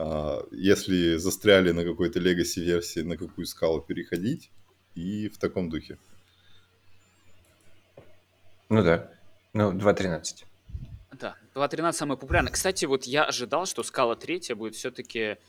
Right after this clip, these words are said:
Speaker 3: менее популярна, чем два двенадцать. И два двенадцать как-то очень сильно проигрывает. И, с одной стороны, это очень хорошо, ведь
Speaker 2: А это, на самом деле, показывает большой, м, байс, э, в этом опросе, кто его проходил.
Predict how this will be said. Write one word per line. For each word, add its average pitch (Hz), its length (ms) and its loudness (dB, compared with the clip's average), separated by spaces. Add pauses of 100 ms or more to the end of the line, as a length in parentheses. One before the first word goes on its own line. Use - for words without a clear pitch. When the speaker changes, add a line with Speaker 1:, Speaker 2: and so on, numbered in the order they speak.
(100)
Speaker 3:
менее 131 300 0
популярна, 113 420 -6
чем 101 200 -10
два 113 220 -2
двенадцать. 90 560 -14 (380)
И 107 60 -16
два 120 180 0
двенадцать 131 360 -4
как-то 107 240 -8
очень 107 200 -6
сильно 113 300 -6
проигрывает. 104 520 -4
И, - 20 -12
с - 80 -8
одной 131 180 -2
стороны, 120 300 -4
это 147 180 -6
очень - 160 -8
хорошо, 110 560 -4 (340)
ведь 90 200 -20 (140)
Speaker 2:
А 107 100 8
это, 123 460 6
на 117 100 4
самом 123 220 6
деле, 120 200 6
показывает 113 460 6
большой, 107 520 6 (300)
м, 95 560 0 (220)
байс, 98 920 6 (220)
э, 95 300 6
в 90 80 6
этом 98 200 6
опросе, 101 540 6
кто - 220 4
его 98 160 8
проходил. 95 600 2